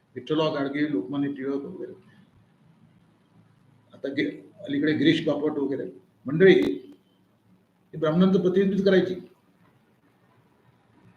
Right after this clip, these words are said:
आणि तीन तीन चार चार निवडणुका हे लोक निवडून यायचे. पण आता पुणे सुद्धा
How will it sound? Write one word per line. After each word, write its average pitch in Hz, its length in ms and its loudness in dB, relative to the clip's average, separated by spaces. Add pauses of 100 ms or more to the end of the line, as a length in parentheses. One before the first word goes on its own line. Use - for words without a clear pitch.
(840)
आणि 156 100 -6 (260)
तीन 170 160 0
तीन 190 160 4
चार 175 180 6
चार 190 120 8
निवडणुका 185 460 8 (680)
हे 180 80 4
लोक 190 160 8
निवडून 190 280 8
यायचे. 151 260 2
पण - 300 -10
आता 196 240 2
पुणे 190 240 4
सुद्धा 175 280 4